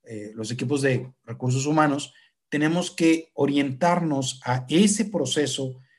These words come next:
de fortalecer a las personas que ya tienen esa tendencia a asimilar más, eh, los cambios y ayudar a que las personas que tienen esa rigidez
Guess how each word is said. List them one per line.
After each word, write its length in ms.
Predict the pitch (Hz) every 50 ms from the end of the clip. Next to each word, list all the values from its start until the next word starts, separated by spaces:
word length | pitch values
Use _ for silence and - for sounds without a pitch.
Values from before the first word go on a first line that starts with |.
| _ _ _
de 440 | 123 120 117 135 135 131 131 131 - - _
fortalecer 760 | - 139 139 135 131 - 143 135 135 135 131 - 175 202 226
a 80 | 220 220
las 140 | 208 196
personas 720 | 196 - 180 - - 180 170 165 156 151 147 - - _ _
que 160 | - 104 107
ya 300 | 107 113 139 151 175 -
tienen 440 | - 170 165 165 165 160 151 147 - - _ _ _ _ _ _
esa 280 | - 139 131 131 160 127
tendencia 600 | - 151 139 135 131 147 156 147 147 147 135 127
a 120 | 127 - -
asimilar 540 | 120 - - 120 120 117 117 131 135 139 143
más, 440 | 147 139 143 143 - - - - _ _ _ _ _ _
eh, 180 | _ 123 117 117
los 180 | 123 131 131 -
cambios 580 | - 165 156 151 139 131 135 135 - - - _ _ _ _ _ _ _ _ _ _ _ _
y 520 | - 170 180 196 220 226 226 226 220 - -
ayudar 840 | - 143 147 147 151 147 147 190 196 214 214 202 175 - - - - - _ _ _ _ _
a 280 | - 143 139 139 135 -
que 380 | - 135 135 135 135 139 135 131
las 280 | 127 131 131 131 127
personas 640 | - - 131 123 - - 190 214 220 220 208 196 -
que 200 | - - 151 139
tienen 420 | 131 - 156 165 170 170 170 165
esa 340 | 165 165 - - 175 170 156
rigidez 760 | 131 143 151 139 131 151 147 131 143 160 170 175 170 - -